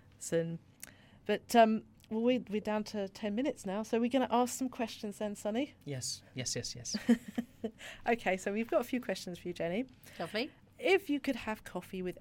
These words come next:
Speaker 1: any historical figure, who would you choose?
Speaker 3: Well, Elizabeth the First.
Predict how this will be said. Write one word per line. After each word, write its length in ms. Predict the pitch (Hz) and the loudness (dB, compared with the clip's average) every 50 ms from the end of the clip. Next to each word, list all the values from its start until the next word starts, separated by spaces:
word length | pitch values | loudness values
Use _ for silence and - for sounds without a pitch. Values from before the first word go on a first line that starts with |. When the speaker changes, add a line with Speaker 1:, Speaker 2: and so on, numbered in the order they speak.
| - - | 0 2
Speaker 1:
any 240 | 226 247 247 247 | 4 4 4 4
historical 500 | 233 226 226 - - 185 175 180 - 170 | 2 0 -2 -4 -4 -6 -6 -6 -8 -12
figure, 360 | 170 - 156 160 - 156 156 170 | -10 -8 -8 -4 -4 -4 -4 -4
who 140 | - 214 202 | -4 -6 -4
would 160 | 180 185 - | -4 -4 -6
you 100 | - 170 | -6 -8
choose? 460 | 160 - - 170 156 - - - - - - - - - - - | -8 -4 -4 -4 -4 -4 -6 -8 -10 -14 -16 -20 -20 -20 -6 2
Speaker 3:
Well, 240 | - 208 196 175 - - | 4 6 6 4 2 0
Elizabeth 360 | 202 214 214 214 - 220 208 | 2 2 2 2 -2 -4 -6
the 40 | - | -6
First. 600 | - - 254 254 220 165 247 - - - - - | -6 -2 0 0 0 -2 -4 -6 -10 -10 -10 -8